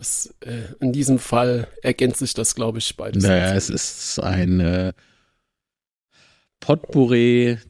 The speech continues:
Speaker 2: der, ich weiß gar nicht, was das ist, Scheinheiligkeit und, äh, ja, einfach scheiße sein. Es
Speaker 1: Ja.
Speaker 2: ist wirklich furchtbar.
Speaker 1: So sieht's aus.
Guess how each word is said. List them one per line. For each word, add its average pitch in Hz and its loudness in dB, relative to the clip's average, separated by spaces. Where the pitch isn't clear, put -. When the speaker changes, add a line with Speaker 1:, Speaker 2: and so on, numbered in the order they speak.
Speaker 2:
der, 98 2
ich - -8
weiß 87 -2
gar 92 -2
nicht, 95 -2
was 101 -2
das - -2
ist, - -6
Scheinheiligkeit 131 2
und, 107 0
äh, 98 2
ja, 104 -2
einfach 101 2
scheiße 147 2
sein. 92 0
Es 131 -4
Speaker 1:
Ja. 113 4
Speaker 2:
ist - -2
wirklich 120 2
furchtbar. - 0
Speaker 1:
So 107 -8
sieht's 95 -10
aus. - -12